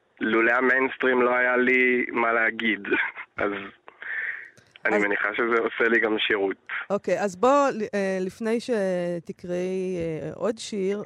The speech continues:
Speaker 2: אני רוצה רק לדבר על השם של הספר, אה, "נסיכת ביטחון". למה בחרת, אה, בשם הזה, נסיכת ביטחון?
Speaker 1: אה, נסיכת ביטחון זה גם התחיל מהדרג. <laughs> זה התחיל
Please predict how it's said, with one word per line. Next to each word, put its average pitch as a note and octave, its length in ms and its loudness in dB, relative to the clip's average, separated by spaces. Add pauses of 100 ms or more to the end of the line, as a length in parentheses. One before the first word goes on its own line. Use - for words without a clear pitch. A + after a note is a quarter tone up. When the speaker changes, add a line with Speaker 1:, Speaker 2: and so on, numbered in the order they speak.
Speaker 2:
אני F3 100 -4
רוצה F3+ 220 -2
רק G3+ 120 -2
לדבר F3+ 320 -4
על F3 100 -2
השם G3+ 320 -6
של G3 200 -8
הספר, E3 560 -8 (240)
אה, E3 40 -6 (560)
"נסיכת A3 520 0
ביטחון". F3+ 440 -8 (1600)
למה A#3+ 260 0 (100)
בחרת, E3 460 -8
אה, D#3 220 -4
בשם D#3+ 300 -10
הזה, D#3+ 140 -10 (200)
נסיכת F3 480 -10
ביטחון? D#3 400 -14 (1300)
Speaker 1:
אה, A#2+ 680 2 (400)
נסיכת A#2 540 -2
ביטחון D#3+ 520 2 (200)
זה A2+ 100 2
גם B2+ 240 2
התחיל G#2+ 320 0
מהדרג. F#2+ 560 0 (160)
<laughs> - 220 0
זה D3 80 4
התחיל D3+ 280 2